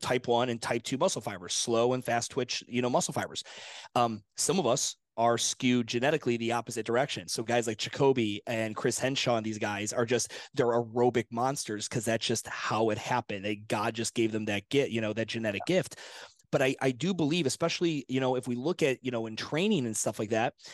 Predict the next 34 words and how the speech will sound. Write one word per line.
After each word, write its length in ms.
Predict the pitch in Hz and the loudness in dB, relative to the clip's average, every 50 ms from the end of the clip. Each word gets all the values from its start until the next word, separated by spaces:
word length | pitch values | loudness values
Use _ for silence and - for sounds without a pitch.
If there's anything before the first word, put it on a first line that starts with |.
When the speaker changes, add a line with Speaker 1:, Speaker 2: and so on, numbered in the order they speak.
| - - _ - | -20 -10 _ -4
Speaker 1:
if 140 | 127 117 | -4 -2
we're 180 | 135 151 175 190 | 0 0 2 2
looking 380 | 196 190 190 - 196 180 170 170 - - | 2 2 2 2 2 2 2 2 0 0
at, 280 | 139 131 131 131 - | 0 0 0 0 0
you 100 | 135 131 | 0 0
know, 320 | 123 120 117 110 113 110 107 _ _ _ _ - | 2 2 2 2 0 -2 -6 _ _ _ _ -4
all 80 | 139 117 | -2 -2
right, 160 | 95 92 - _ _ _ _ _ _ _ _ _ _ _ _ - | -2 -2 -6 _ _ _ _ _ _ _ _ _ _ _ _ -2
if 100 | 139 143 | 0 2
we're 120 | 180 208 | 4 4
looking 220 | 208 220 - 220 185 | 4 4 4 4 4
at 140 | 151 - _ _ - | 4 2 _ _ -8
power 500 | - - - - 127 127 127 139 143 139 - | -6 -4 0 2 4 6 6 6 4 2 2
efforts, 520 | 135 139 - 165 165 160 - - - - _ | 0 0 0 -2 -4 -4 -4 -8 -8 -8 _
strength 440 | - - - - - 127 123 123 - | -6 -4 -4 0 0 0 0 2 2
efforts, 260 | 139 - - 139 - | 0 2 0 -2 -2
guys 420 | - 147 139 139 143 147 - - - - | 0 2 2 2 2 0 -2 -4 -6 -6
are 80 | 123 | -6
gonna 80 | 120 117 | -4 -2
be 140 | 120 113 - | -2 -4 -4
these, 280 | - 127 120 120 110 - | 0 0 2 2 4 4
like, 320 | 113 110 110 101 - - 104 | 4 4 2 2 -2 -8 -6
these 240 | 113 113 107 - - | -4 -4 -4 -4 -4
type 300 | - - - 127 127 - _ | -2 -2 -2 -2 -2 -4 _
two 220 | - - - 131 123 | -6 0 0 2 2
muscle 260 | 120 123 120 - 131 | 2 2 0 0 0
fibers, 500 | - 131 131 131 135 131 135 131 - - _ _ - | 0 2 2 2 2 0 -2 -4 -6 -10 _ _ 0
right? 280 | 117 117 117 120 120 _ _ - - - _ _ _ | 2 2 4 2 0 _ _ -20 -20 -20 _ _ _
Very 200 | - 123 123 120 | 2 4 4 4
explosive, 580 | 117 - - - 139 135 135 - - 135 127 123 | 4 2 2 2 4 4 4 4 2 0 0 0
but 120 | 120 117 | 0 0
not 140 | 113 113 107 | 0 0 0
very 220 | 117 110 107 104 | 0 -2 -2 -2
enduring, 500 | 104 104 110 113 117 120 123 135 156 156 | -6 -4 -2 0 2 2 2 0 -2 -6